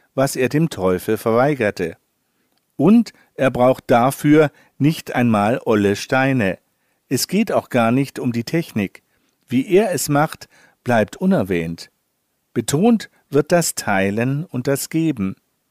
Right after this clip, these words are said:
Und als Norddeutscher muss ich darauf pochen, auch die Fische vermehrte er. Und die Jünger? Was haben die jetzt gelernt? War die Inventur von Fischen und Broten falsch? Nein,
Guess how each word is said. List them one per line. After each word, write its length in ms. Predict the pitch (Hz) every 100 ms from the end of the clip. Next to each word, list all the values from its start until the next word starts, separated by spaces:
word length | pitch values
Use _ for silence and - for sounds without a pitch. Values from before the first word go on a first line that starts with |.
| _ _
Und 140 | 113
als 220 | 104 107 -
Norddeutscher 760 | 127 190 131 110 110 127 127 _ _ _ -
muss 220 | 113 -
ich 140 | 127
darauf 400 | - 120 147 143
pochen, 420 | - 175 - 113 101 _ _ _ _ -
auch 280 | 117 156 -
die 240 | - 190
Fische 460 | - - 208 - 107
vermehrte 580 | - 95 92 92 87 92
er. 340 | 107 90 85 _ _ _ _ _ _ _ _ _ _ _
Und 200 | - 120
die 160 | 110 107
Jünger? 420 | 101 110 160 180 _ _ _ _ _ _
Was 220 | 117 113
haben 300 | 123 110 120
die 200 | 104 107
jetzt 300 | 104 98 -
gelernt? 560 | - 107 104 117 170 - _ _ _ _ _
War 180 | - 151
die 180 | 160 147
Inventur 640 | 143 131 131 117 175 202
von 240 | 170 120 113
Fischen 400 | - 160 - 127
und 160 | 107
Broten 440 | - 113 123 - 107
falsch? 560 | - 95 131 185 - _ _ _ _ _
Nein, 420 | - 190 147 95